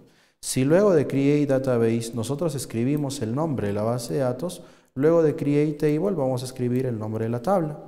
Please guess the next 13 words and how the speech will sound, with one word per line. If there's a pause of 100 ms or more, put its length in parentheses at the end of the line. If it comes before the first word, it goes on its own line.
(680)
En
este
caso
vamos
a
empezar
a
crear
las
tablas
desde
la
independiente